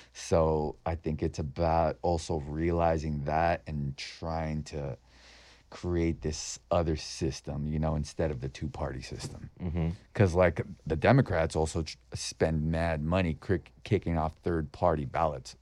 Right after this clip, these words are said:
Speaker 1: off, off the ballot.
Speaker 2: Mm-hmm.
Speaker 1: Like, they're trying to make sure the Green Party isn't on there so nobody, no real progressive gets in.
Speaker 2: Right.
Speaker 1: You know, and that's the ruling class. Neither one of these people give a fuck.
Speaker 2: Mm-hmm.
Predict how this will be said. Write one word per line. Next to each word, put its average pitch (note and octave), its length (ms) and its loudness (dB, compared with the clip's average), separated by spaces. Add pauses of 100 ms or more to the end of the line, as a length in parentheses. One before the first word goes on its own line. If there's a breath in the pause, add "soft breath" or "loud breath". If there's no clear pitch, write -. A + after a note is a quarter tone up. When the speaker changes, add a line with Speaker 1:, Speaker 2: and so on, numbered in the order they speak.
Speaker 1:
off, - 320 -2 (1120)
off E2 180 4
the - 60 -6
ballot. G#1+ 320 -4 (200)
Speaker 2:
Mm-hmm. D#2 280 0 (480)
Speaker 1:
Like, D2 300 -2
they're D#2 100 -6
trying F2+ 220 0
to E2 60 0
make D#2 200 -2
sure D#2 120 -6
the D2 80 -6
Green D2 280 -6
Party D2 340 -2 (140)
isn't G2+ 340 8
on E2 160 2
there D#2 140 0
so - 160 -8
nobody, D#2 800 -2
no E2+ 440 0
real D#2+ 400 0
progressive C#2+ 640 -4
gets - 260 -8
in. - 220 -8 (240)
Speaker 2:
Right. E2 240 -2 (300 soft breath)
Speaker 1:
You E2+ 60 0
know, F2 180 4
and D#2 140 0 (100)
that's - 240 -4
the E2 80 -2
ruling G2 320 6
class. - 400 -8 (320)
Neither D#2+ 400 0
one E2+ 180 2
of D#2+ 40 0
these C#2 140 -4
people D2+ 240 -4
give C#2 160 -4
a A#1+ 60 -10
fuck. - 360 -14 (400)
Speaker 2:
Mm-hmm. D#2 240 -2